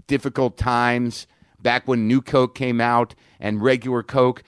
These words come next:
was not gonna be around anymore. The panic that set in with me and my roommates at college, you know, stockpiling boxes of the old Coke because it was important to us. It was so-, it was what drove us.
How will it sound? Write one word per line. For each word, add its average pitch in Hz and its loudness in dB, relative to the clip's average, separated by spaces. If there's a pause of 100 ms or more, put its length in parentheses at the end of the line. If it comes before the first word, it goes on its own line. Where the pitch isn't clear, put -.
(140)
was 110 -4
not 135 0
gonna 127 -2
be 113 -2
around 123 0
anymore. 123 0 (120)
The - -4
panic 143 -2
that 127 -2
set 135 -2
in 135 0 (240)
with 104 -6
me 135 0
and 131 0
my 110 2
roommates 131 0
at 104 -12
college, 131 0 (220)
you 117 -2
know, 104 -4
stockpiling 139 0
boxes 131 0 (220)
of 110 -6
the 104 -4
old 131 2
Coke 139 2
because 113 -2
it 113 -8
was 101 -8
important 135 -2
to 135 -6
us. 139 -4
It 107 -10
was 104 -8
so-, 131 -6 (240)
it - -8
was 131 -4
what 107 -4
drove 127 2
us. 131 0